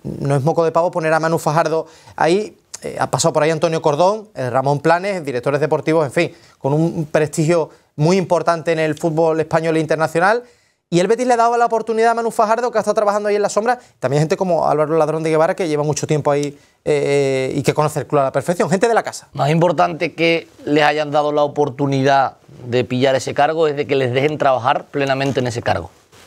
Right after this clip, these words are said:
Speaker 2: Y, y con esto digo que cuando se mete a gente de la casa,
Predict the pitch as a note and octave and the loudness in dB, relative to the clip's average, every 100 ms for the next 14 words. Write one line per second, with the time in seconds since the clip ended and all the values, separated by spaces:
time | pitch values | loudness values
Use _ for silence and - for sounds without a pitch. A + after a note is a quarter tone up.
0 | - - B2 A#2+ A#2+ B2 A#2 B2+ B2+ C#3 | -16 -4 0 0 -2 -2 0 0 0 0
1 | F3+ G3+ - _ D#3 D#3 F3 D3+ D3 C3 | 0 0 -6 _ 0 2 2 2 -2 -2
2 | C3 C3 C3 D3+ D#3+ D#3 D#3 D3+ D3 E3+ | -4 -2 0 -2 -2 -2 0 2 2 0
3 | E3+ - | -2 -4